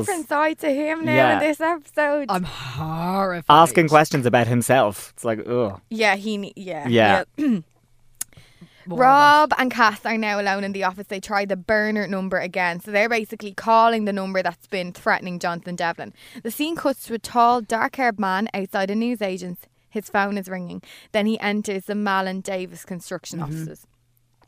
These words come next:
Speaker 1: In what must be a different timeline, I wrote at the time 'cause I was writing this as I was
Speaker 2: As we were
Speaker 1: watching
Speaker 2: going,
Speaker 1: it.
Speaker 2: yeah.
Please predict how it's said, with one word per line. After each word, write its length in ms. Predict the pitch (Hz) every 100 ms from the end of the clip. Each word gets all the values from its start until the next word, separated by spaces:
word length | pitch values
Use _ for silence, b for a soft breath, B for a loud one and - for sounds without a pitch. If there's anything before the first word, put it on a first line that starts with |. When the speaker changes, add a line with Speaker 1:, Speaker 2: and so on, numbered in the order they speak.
| _ _ b b -
Speaker 1:
In 180 | 262
what 220 | 254 370 339
must 320 | 330 339 -
be 240 | 285 220
a 80 | -
different 340 | 196 202 190 180
timeline, 460 | 180 175 170 170
I 140 | 175 185
wrote 220 | 185 156
at 100 | -
the 40 |
time 300 | 185 180 170
'cause 140 | 190 190
I 100 | 180
was 100 | 180
writing 360 | 185 180 180
this 260 | 175 170 - _
as 120 | 180
I 120 | 175 165
was 100 | -
Speaker 2:
As 60 |
we 60 | 175
were 40 | 110
Speaker 1:
watching 140 | 107
Speaker 2:
going, 280 | 113 107 95
Speaker 1:
it. 40 |
Speaker 2:
yeah. 120 | 98